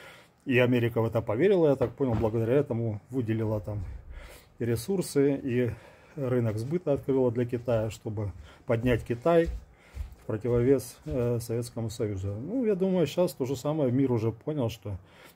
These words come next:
несмотря на то, что украинцы, конечно, такие же славяне, как и россияне,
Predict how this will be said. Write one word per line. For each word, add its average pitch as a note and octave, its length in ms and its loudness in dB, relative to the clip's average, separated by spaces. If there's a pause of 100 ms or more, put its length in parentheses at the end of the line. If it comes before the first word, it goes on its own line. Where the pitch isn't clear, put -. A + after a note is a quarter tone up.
несмотря A#2 360 2
на A2+ 100 2
то, A2 120 -2
что G#2 160 -6
украинцы, A2 400 -2
конечно, A2+ 460 -2
такие A2+ 300 -6
же G2 120 -4
славяне, G#2 500 -4
как G2+ 240 -8
и - 20 -6
россияне, C#3+ 600 -2